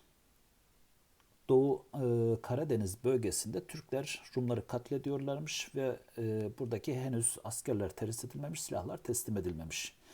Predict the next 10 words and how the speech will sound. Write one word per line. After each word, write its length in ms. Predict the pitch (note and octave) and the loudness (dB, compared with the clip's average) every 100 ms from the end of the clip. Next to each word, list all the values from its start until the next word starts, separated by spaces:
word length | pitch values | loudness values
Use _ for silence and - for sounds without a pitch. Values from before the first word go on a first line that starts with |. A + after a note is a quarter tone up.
| - - | -20 -16
"Senin 480 | - - F3+ B2 G#2+ D3+ | -8 0 2 2 0 0
resmi 480 | D#3+ - B2+ G2 | 0 0 -2 -2
görevin 460 | G#2+ D#3 B2+ D#3 F#3+ - | 2 4 6 4 0 -2
bu." 220 | C#3 A#2 | 2 2
demiştir. 720 | G2 D#2 - - - - - - | 2 -2 -6 -2 -2 -2 -4 -10
Neymiş 340 | D#3+ D3+ A#2+ A#2+ | -4 -2 -2 -4
Mustafa 360 | A2+ B2 A#2 | -4 -2 -2
Kemal'in 380 | A2+ A2+ F#2 F2+ | -2 -2 -2 -2
resmi 380 | G#2 A2 D3+ D3+ | -2 -2 -2 -4
görevi? 380 | D3+ D3+ D3+ | 0 2 0